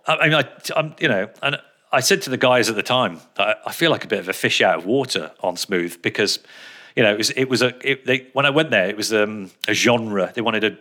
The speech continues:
kind of a mood, no, it was a mood-based station. So they went for this kind of relaxing sound. And I'd just come from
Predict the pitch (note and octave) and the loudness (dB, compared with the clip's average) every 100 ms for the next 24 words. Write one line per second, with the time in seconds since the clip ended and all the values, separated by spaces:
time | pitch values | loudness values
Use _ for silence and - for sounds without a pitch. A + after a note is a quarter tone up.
0 | - - G#2 F#2 - - _ A#2+ A2 D3+ | -10 -4 -2 -4 -12 -20 _ -6 2 4
1 | D#3 D3+ A2+ A#2+ C#3 D#3+ D#3 C#3 - G#2+ | 4 2 0 0 2 4 4 4 4 2
2 | - - - - G#2 F#2+ - - G2+ A2 | 2 -6 -8 -4 -2 -2 -6 -4 -2 -2
3 | - - G2+ - G2 F2 G2+ G2 - G2 | -4 -8 -6 -2 -4 -2 -2 -2 -4 -6
4 | E2 - E2+ D#2+ - - - - - - | -6 -4 -4 -6 -14 -20 -20 -18 -20 -20
5 | _ - B2+ F3+ C3+ - A#2+ G#2 - G#2+ | _ -4 0 0 0 -2 -2 -4 -2 2
6 | F#2+ F2 | 2 0